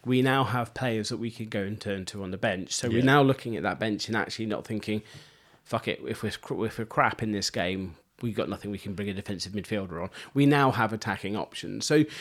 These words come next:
Speaker 1: so, so there, so there are positives in that respect, um, and that is what changed things in the Scunth-, uh, in Scunthorpe game. We had, we had the ability to bring Gavin White on. He came on and he made a major difference to the game.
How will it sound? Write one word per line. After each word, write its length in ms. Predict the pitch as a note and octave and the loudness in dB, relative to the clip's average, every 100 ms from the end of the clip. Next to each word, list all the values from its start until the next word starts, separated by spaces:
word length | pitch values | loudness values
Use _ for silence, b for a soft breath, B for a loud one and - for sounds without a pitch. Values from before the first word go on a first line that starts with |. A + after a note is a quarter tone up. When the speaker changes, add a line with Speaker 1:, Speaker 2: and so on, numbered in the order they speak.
| B | B
Speaker 1:
so, 260 | - D#3 C#3+ | 4 4 4
so 240 | - D#3 | 2 2
there, 260 | C#3 D3+ C#3 | 4 4 4
so 160 | - | 4
there 100 | D#3 | 6
are 60 | D3+ | 6
positives 560 | - G3 F#3 - C3+ | 4 2 2 0 -2
in 80 | A#2+ C3 | 0 2
that 200 | D#3+ - | 2 0
respect, 640 | - - - - - - B B | -6 -6 -6 -6 -10 -12 B B
um, 160 | C3 C3+ | -2 2
and 180 | D3 C#3+ | 2 6
that 300 | F3+ A#3+ F3 | 6 4 6
is 240 | E3 A#2+ | 6 4
what 200 | A#2 - | 0 -4
changed 420 | - C#3 C3 B2 | -2 2 2 0
things 240 | C3+ B2+ A2+ | -2 -2 -2
in 100 | A#2+ | -4
the 60 | |
Scunth-, 360 | A2 - D3 B2+ | -2 0 2 0
uh, 240 | B2+ B2 A2+ | 0 0 0
in 100 | B2+ | 0
Scunthorpe 480 | - D#3+ B2 G#2 - | 4 4 2 -4 -4
game. 300 | G2+ G2 A2+ B B | -4 -4 -8 B B
We 120 | C3 | 0
had, 280 | C3+ D#3 C#3+ | 4 6 6
we 140 | B2 C3 | 4 4
had 180 | D#3+ | 4
the 80 | B2+ | 4
ability 380 | A2+ A2+ A2 A2+ | 0 0 -4 -6
to 80 | G2+ | -4
bring 180 | A#2 A#2 | -2 0
Gavin 320 | G#2 G2 F#2 | 0 -2 -4
White 300 | G2 G2+ - | -4 -4 -4
on. 200 | G2 F#2+ | -4 -4
He 180 | F2+ A#2+ | -6 -8
came 280 | G2+ F#2+ G2 | -6 -4 -4
on 220 | F2+ F2+ | -4 -4
and 220 | C2+ F#2+ F#2 | -6 -6 -6
he 100 | F#2+ | -6
made 180 | F2+ | -6
a 60 | F2+ | -6
major 260 | F2+ F2 F2 | -8 -10 -12
difference 360 | E2+ - - | -12 -12 -12
to 100 | - | -12
the 80 | D#2+ | -10
game. 300 | F2 - G#2 | -8 -8 -8